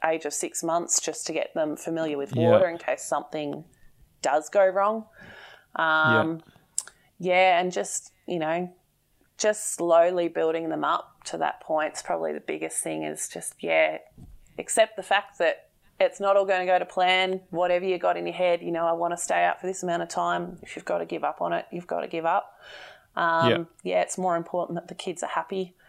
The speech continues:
Speaker 1: and that, yeah, they're not gonna be disheartened with fishing in the long term.
Speaker 2: And carp become a good
Speaker 1: They
Speaker 2: target.
Speaker 1: do become a good target. <laughs> They're a lot of fun.
Speaker 2: Yeah.
Speaker 1: Yeah, and, like,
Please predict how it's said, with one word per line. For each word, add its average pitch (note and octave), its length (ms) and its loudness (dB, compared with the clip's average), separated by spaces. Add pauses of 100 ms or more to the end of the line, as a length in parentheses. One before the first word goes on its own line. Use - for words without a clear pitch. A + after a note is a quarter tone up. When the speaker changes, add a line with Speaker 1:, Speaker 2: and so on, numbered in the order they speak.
(640)
Speaker 1:
and E3+ 260 -2
that, - 320 -2
yeah, F3+ 240 0
they're E3 120 0
not F3 200 0
gonna E3 240 -2
be E3+ 120 -6
disheartened E3 560 0
with F3 160 -6
fishing F3+ 520 -4 (180)
in G3 140 -4
the F3 60 -2
long E3+ 260 -2
term. F#3+ 280 -2
Speaker 2:
And B2 180 0 (760)
carp A#2 400 0
become A2+ 400 -4
a G#2 400 -4 (280)
good A2+ 200 2
Speaker 1:
They G#3 60 4
Speaker 2:
target. A2 280 8 (140)
Speaker 1:
do A#3+ 60 0
become A3 100 4
a G#3 80 0
good F#3 200 -2
target. F#3+ 500 2
<laughs> - 720 0
They're G3+ 180 6
a F#3+ 40 8
lot F#3 200 6
of C3 120 0
fun. F#3+ 220 4
Speaker 2:
Yeah. - 80 -4 (280)
Speaker 1:
Yeah, A#3+ 240 6 (120)
and, A#3+ 180 4
like, B3 220 4